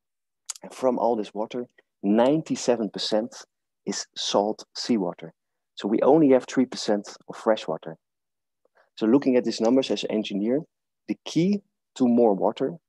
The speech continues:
lies in the sea. Of course, when you, when you have freshwater resources, it will be more economic to treat the freshwater resources first. It's about recycling water, so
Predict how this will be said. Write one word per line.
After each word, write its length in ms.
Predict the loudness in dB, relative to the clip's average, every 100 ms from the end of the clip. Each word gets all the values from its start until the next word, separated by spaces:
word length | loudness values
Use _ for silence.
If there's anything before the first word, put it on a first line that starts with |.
| _
lies 340 | 2 4 4 2
in 80 | -4
the 80 |
sea. 260 | -6 -10 -12 _ _ _ _ _ _ _
Of 160 | -18 -6
course, 380 | 2 2 2 0
when 160 | 0
you, 360 | 0 -2 -2 -4
when 180 | -4 -2
you 100 | -2
have 180 | 0 -4
freshwater 560 | -2 -2 -2 -4 -2 0
resources, 720 | 0 -2 -4 -6 -8 -12 -14 _ _ _ _ -12
it 100 | -2
will 200 | 2 4
be 300 | 4 0 0 -8 _ _
more 240 | 0 2 2
economic 640 | -2 0 0 0 -4 -12 _ _
to 60 | -12
treat 280 | -4 -4 -4
the 80 | -6
freshwater 500 | -6 -4 -6 -6 -4
resources 480 | -4 -4 -6 -8
first. 480 | -8 -4 -6 -8 -20 _ _ _ _ -12
It's 220 | -8 -4
about 260 | 0 2 0
recycling 560 | -2 2 2 4 2
water, 320 | 4 4 0
so 320 | -4 -2 -4